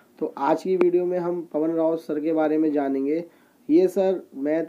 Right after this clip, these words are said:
के इतने धांसू सर हैं, इतने धांसू सर हैं, अगर आप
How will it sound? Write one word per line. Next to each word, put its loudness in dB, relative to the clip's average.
के -2
इतने -6
धांसू -6
सर -2
हैं, -4
इतने -6
धांसू -4
सर -4
हैं, -4
अगर -2
आप -4